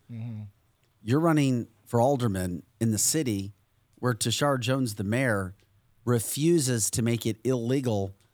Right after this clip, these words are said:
Speaker 2: for people to walk by cars and check to see if they're locked.
Speaker 1: Mm-hmm.
Speaker 2: It is legal.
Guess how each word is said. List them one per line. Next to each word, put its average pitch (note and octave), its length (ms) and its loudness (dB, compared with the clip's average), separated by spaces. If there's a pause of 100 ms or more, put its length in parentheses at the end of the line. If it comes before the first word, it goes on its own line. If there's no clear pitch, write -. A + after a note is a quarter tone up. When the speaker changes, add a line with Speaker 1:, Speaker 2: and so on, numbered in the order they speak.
(240)
Speaker 2:
for A#2+ 280 2
people C3 380 0
to A2+ 60 2
walk A2+ 320 0
by A2+ 160 2
cars A2 460 0
and G#2 140 -2
check A2 260 -2
to G2+ 80 -4
see G#2+ 180 0
if G2 120 -4
they're F#2 140 -4
locked. F2+ 520 -8
Speaker 1:
Mm-hmm. A2 240 -12 (200)
Speaker 2:
It D#3 140 4
is A#2 200 2
legal. B2+ 480 0